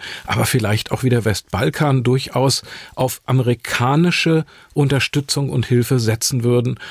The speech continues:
um nicht selbst in diesen Status des aufgebbaren Pufferstaats zu verfallen. Wie würden Sie das bewerten?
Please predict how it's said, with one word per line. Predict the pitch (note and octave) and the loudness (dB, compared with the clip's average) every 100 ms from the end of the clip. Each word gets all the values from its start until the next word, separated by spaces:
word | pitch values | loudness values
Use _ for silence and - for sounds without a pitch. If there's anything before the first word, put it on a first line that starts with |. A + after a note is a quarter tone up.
| - - _ | -18 -20 _
um | C3+ B2+ B2 | 2 4 6
nicht | B2 - - - | 4 0 -10 -6
selbst | - D#3+ - - - - - | 0 0 0 -10 -12 -18 -10
in | - A2+ | -2 2
diesen | A2 G#2 F#2+ | 2 2 2
Status | - A2+ B2 A2 - | 0 -2 0 -2 -2
des | G#2 - - - _ - | -2 -2 -4 -6 _ -2
aufgebbaren | B2+ - - A2+ - A2 B2 | -2 -2 -2 0 0 0 0
Pufferstaats | A#2 C#3+ G#2 F2+ - F2 F2+ - - - - | 0 -2 0 -2 -4 -6 -6 -6 -4 -4 -4
zu | - | -4
verfallen. | - F#2 - D#2+ F#2+ G2+ G#2 | -4 -6 -4 -6 -6 -4 0
Wie | A2 A2 | 0 2
würden | A2+ A2 | 0 0
Sie | A2 | 0
das | G#2 G#2 | 0 -2
bewerten? | - G2 F2+ F2+ - - | 0 0 0 -2 -6 -16